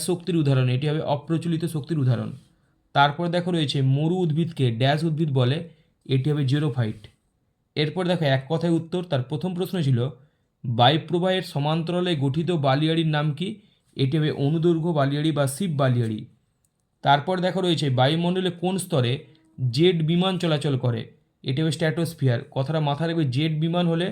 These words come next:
তখন হবে স্ট্র্যাটোস্ফিয়ার, আর জেট বায়ু যদি বলতো তখন হতো ট্রপোস্ফিয়ারে। তারপর দেখো রয়েছে হামবোল্ট স্রোত কোন মহাসাগরে প্রবাহিত হয়, এটা হলো প্রশান্ত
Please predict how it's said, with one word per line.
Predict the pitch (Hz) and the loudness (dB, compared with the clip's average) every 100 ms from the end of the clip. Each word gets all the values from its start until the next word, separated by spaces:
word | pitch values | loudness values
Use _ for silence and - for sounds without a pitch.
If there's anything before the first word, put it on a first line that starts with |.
| 220 _ _ _ _ - | -8 _ _ _ _ -4
তখন | 135 165 | -2 0
হবে | 160 160 | 0 -2
স্ট্র্যাটোস্ফিয়ার, | - 131 160 170 - 175 170 | -2 -2 -2 -4 0 0 2
আর | 131 120 | 2 2
জেট | 127 175 147 123 | 2 2 2 2
বায়ু | 120 175 208 | 2 2 2
যদি | 170 156 | 2 2
বলতো | 135 127 113 170 - - _ _ _ | 2 2 0 -6 -8 -20 _ _ _
তখন | 139 135 165 | -2 0 0
হতো | 143 160 165 | -2 -2 -2
ট্রপোস্ফিয়ারে। | 139 151 131 - 127 107 101 - _ _ _ - | -2 -2 -4 0 -2 -2 -10 -18 _ _ _ 2
তারপর | 139 147 180 | 4 4 0
দেখো | 175 175 | -2 0
রয়েছে | 180 151 147 123 | 0 0 -2 -2
হামবোল্ট | 127 156 165 185 | 0 2 0 0
স্রোত | 175 196 - 160 | -2 -6 -6 -4
কোন | 175 180 | -2 0
মহাসাগরে | 160 165 175 180 175 | 0 -2 -2 -4 -4
প্রবাহিত | 147 143 131 | -2 0 0
হয়, | 117 110 - _ _ _ _ _ - | -4 -6 -12 _ _ _ _ _ -6
এটা | 127 | -2
হলো | 147 165 | 0 -2
প্রশান্ত | 151 135 156 | -4 -2 -2